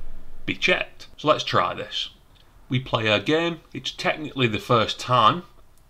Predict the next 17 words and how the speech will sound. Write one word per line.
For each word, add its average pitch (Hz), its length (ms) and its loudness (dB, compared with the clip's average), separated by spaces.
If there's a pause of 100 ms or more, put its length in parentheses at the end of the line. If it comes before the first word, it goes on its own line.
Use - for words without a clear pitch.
(440)
so 107 400 2
everything 98 640 0 (340)
is 95 160 -2
locked. - 480 -6 (960)
If 104 140 -12
we 107 120 0
buy 98 460 0 (160)
double 151 240 2
health, 101 480 -2 (840)
close 101 320 0
our 92 140 2
game, 160 340 0 (960)
and 95 100 -6
then 92 220 0
relaunch 113 600 0
our 98 120 -2
game, 131 380 -2